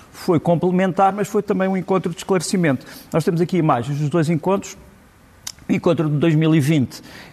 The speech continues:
é um famoso encontro em que o Papa se dirigiu a Zelensky dizendo-lhe que ele era, eh, o presidente da paz. Eh, na altura, Zelensky era olhado como a última grande esperança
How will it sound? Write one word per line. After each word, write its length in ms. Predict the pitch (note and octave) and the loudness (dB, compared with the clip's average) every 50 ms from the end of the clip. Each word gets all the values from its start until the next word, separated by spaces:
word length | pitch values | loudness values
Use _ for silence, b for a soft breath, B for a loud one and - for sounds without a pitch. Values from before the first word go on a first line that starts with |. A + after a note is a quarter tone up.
| B - - | B -4 0
é 160 | D#3+ E3 E3 | 2 2 2
um 600 | D#3+ D#3+ D#3+ D#3 D#3 D#3 D#3 D#3 D3+ D#3 D#3 - | 2 0 -2 -2 -2 0 0 0 -2 -2 -4 -6
famoso 420 | - - E3 D#3 D#3+ F3+ E3+ C3+ E3 | -4 -2 -2 0 2 0 0 2 0
encontro 500 | D#3 C#3 - - E3+ D#3 C3+ B2+ C#3 C#3 | 0 0 0 0 0 0 0 0 -2 -2
em 60 | C3+ | -2
que 140 | B2+ - D#3 | -2 -2 -4
o 40 | C3 | -4
Papa 380 | - - D#3+ D3+ - - C#3+ | -2 0 -2 -2 -2 -4 -6
se 140 | B2+ - - - C#3+ | -8 -6 -4 -2 0
dirigiu 420 | C#3+ C#3+ B2 B2 D#3 D#3+ D3 C#3+ | 0 0 0 0 0 2 2 2
a 40 | C#3 | 2
Zelensky 560 | A#2+ C3+ D3 C#3+ C#3+ D3 D3+ C#3+ - - - | 2 2 2 2 2 2 0 0 -2 -2 -4
dizendo-lhe 720 | B2+ A#2+ C3+ C3+ A2+ B2 C3+ C#3+ C3+ A#2+ G2+ G#2+ G#2+ F#2+ F2+ B B B B B B B B - | -2 0 0 0 2 2 0 0 0 0 -2 -2 -4 -4 -6 B B B B B B B B -4
que 120 | - E3+ | -2 0
ele 180 | E3+ D#3+ D#3+ D#3+ | 2 2 4 2
era, 400 | D3+ D3 A#2+ B2+ A#2 G#2 G2+ B B B B B B B B _ | 2 2 2 0 -2 -4 -6 B B B B B B B B _
eh, 220 | - - C3 C3+ - - | -6 -4 -4 -4 -2 -2
o 80 | G3 F3+ | -2 -2
presidente 480 | - F3+ D#3+ C#3 D3+ C3+ D3+ C#3 B2 | 0 0 0 2 2 2 0 0 0
da 80 | - C3+ | -2 -6
paz. 500 | - - B2 A2 G2+ G2 - - - - - - - - - G#3 | -4 -2 -4 -4 -2 -6 -8 -12 -16 -20 -20 -20 -20 -20 -14 -10
Eh, 240 | D3 B2+ A#2+ A#2 B2 | -6 -6 -4 -4 -2
na 100 | - C#3 | 0 0
altura, 300 | D3 C#3+ - - D#3 D3+ | 0 0 -2 -2 0 0
Zelensky 480 | C3 C#3 C#3+ C#3 C#3 C#3 B2+ - - C3+ | 0 0 0 2 0 0 -2 -2 -2 -2
era 80 | B2+ | 0
olhado 480 | C3+ C3 C#3 D3 C#3+ C3+ B2+ A2 F#2+ - - | 0 2 2 2 2 2 0 -2 -6 -8 -6
como 180 | - C#3 C3+ C#3 | -4 -2 0 0
a 40 | |
última 380 | C#3+ D#3+ F3+ F3 - D#3+ C#3 C3+ | 2 2 0 0 0 0 -2 0
grande 300 | C3 C#3+ D3 D3 C#3 - | 0 0 0 0 -2 -4
esperança 720 | - - - D3 C#3+ C#3+ C3 A2 F#2+ - - - G#2 G2 | -8 -6 -4 -2 0 0 -2 -2 -4 -6 -8 -8 -8 -10